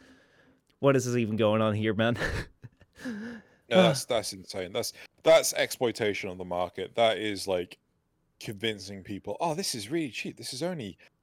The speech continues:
Speaker 2: one pound a wash." You know, like, uh, you know the, oh God, what's the name of the damn thing?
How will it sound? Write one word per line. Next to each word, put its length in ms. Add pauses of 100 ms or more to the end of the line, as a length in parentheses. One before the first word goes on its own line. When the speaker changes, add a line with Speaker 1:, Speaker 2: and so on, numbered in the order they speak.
(160)
Speaker 2:
one 280
pound 460
a 60
wash." 720 (300)
You 100
know, 180
like, 400 (400)
uh, 200
you 160
know 200
the, 680
oh 280
God, 260
what's 220
the 60
name 100
of 60 (100)
the 60
damn 180
thing? 120